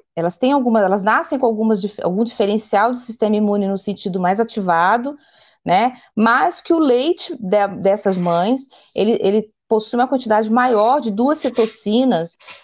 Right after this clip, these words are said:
é, que são reguladoras, como I L dez e T G F, T G F beta, é, isso é, é, nos sugerindo que o leite estaria protegendo essa criança de ser mais atópica,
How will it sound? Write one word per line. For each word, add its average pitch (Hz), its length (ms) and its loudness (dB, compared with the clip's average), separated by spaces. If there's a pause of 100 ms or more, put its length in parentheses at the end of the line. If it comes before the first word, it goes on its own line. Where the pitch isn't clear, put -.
é, 190 160 2
que 190 140 -8
são 226 180 -2
reguladoras, 240 1000 2
como 214 240 0
I 196 60 0
L 190 180 2
dez 180 320 2
e - 60 -16
T 190 100 -2
G 190 140 -2
F, 175 180 0 (100)
T 180 120 0
G 180 100 0
F 165 260 0
beta, 170 640 0 (540)
é, 208 340 2
isso 254 540 0
é, 208 560 2
é, 208 40 0
nos 247 460 -2
sugerindo 311 1120 0 (260)
que 277 440 -2 (280)
o 285 140 0
leite 247 720 -2
estaria 240 540 -2
protegendo 233 840 0
essa 233 180 0
criança 190 800 0
de 190 360 -4 (240)
ser 214 440 0
mais 175 320 0
atópica, 160 680 -2